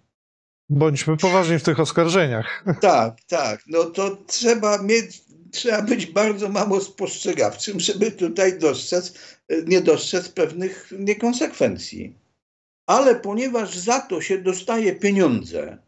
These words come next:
Speaker 2: no to czemu nie spróbować?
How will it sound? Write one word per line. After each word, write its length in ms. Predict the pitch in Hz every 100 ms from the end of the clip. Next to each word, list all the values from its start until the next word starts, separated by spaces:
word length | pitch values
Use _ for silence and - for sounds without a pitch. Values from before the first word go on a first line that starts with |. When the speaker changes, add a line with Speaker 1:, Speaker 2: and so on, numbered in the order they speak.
| _ _ _ _ _ _ _ _ -
Speaker 2:
no 160 | 185
to 360 | 240 381 359 330 _ _ _
czemu 300 | - 311 -
nie 140 | 330 302
spróbować? 800 | - 247 175 113 - 71 -